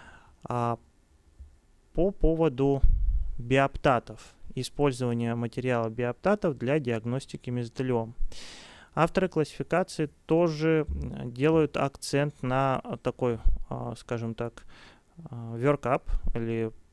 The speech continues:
по-, подход к диагностике, где, м, сообщают, что использование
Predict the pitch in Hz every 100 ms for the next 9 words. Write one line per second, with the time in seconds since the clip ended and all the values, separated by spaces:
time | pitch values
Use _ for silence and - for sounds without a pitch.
0 | _ 127 127 - - - - 139 - 143
1 | 143 - 120 135 120 113 104 - 156 202
2 | 202 - - - - - - - - 120
3 | 131 151 143 196 220 - - - 127 123
4 | 123 120 - - - - - - 208 -
5 | 143 143 - 120 117 131 - - 127 127
6 | 123 123 - - 135 - 170 180 151 139
7 | 131 123 113 110